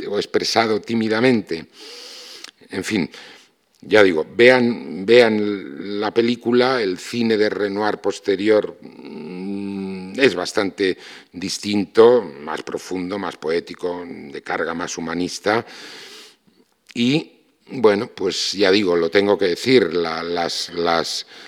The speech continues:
las opiniones están divididas. Eh, hay historiadores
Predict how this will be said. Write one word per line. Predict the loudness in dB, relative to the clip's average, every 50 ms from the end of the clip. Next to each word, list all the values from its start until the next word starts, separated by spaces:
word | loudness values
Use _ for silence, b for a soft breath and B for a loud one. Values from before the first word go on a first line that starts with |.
| B B
las | -4 -4 -2 -2
opiniones | -2 -2 -2 2 2 2 2 2 0 -4 -6
están | -6 -4 -2 0 0 0
divididas. | -2 -6 -8 -8 -10 -10 -8 -8 -10 -10 -12 -14 B B B B B B B B B
Eh, | -18 -14 -8 -6
hay | -4 -4 -4
historiadores | -4 -4 -2 0 0 0 0 0 2 6 8 8 8 8 6 4 2 0 -4